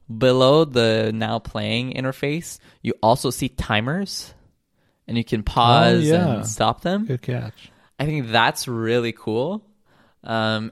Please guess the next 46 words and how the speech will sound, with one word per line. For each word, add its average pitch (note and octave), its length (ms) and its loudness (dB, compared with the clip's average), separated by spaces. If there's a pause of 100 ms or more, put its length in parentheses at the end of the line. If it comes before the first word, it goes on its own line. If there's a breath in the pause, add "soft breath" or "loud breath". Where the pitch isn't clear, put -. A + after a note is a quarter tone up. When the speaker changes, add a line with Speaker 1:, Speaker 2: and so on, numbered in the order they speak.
(120)
Speaker 1:
and A#2 540 -4
would A2+ 100 -6
definitely C3 300 -2
come B2+ 180 0
in A#2+ 80 -4
handy. A2 400 -6
Like, A2+ 160 -4
sometimes C#3 400 -6
I C3+ 80 -4
wanna A#2 240 -4
check - 260 -4
in A2+ 140 -4
on A2 100 -2
a G#2 60 -4
timer G#2+ 480 -8
that's, A#2 460 -10 (180)
like, A2+ 320 -8 (260)
going G#2+ 300 0
on G#2+ 100 -2
my G#2 180 -2
HomePod, C#3 720 0
and, G#2+ 640 -2
you A2+ 100 -4
know, G2+ 260 -6 (180)
it, A#2 220 -2
it'd B2+ 120 2
be C3 100 2
so C#3 140 2
much C3+ 180 0
nicer A2 200 -2
if B2 120 -2
I G#2 80 -4
could G2+ 120 -8
just G2+ 180 -8
see - 100 -8
it G2+ 80 -6
on G2+ 140 -4
my G2+ 200 -8 (100)
iPhone. C3 480 -4 (880 loud breath)
Um, G2 600 -4 (140)
I G#2+ 120 -4
know G#2 120 -2
this, G2+ 380 -10
maybe G#2 260 -4
this - 380 -8 (180)
is, - 800 -10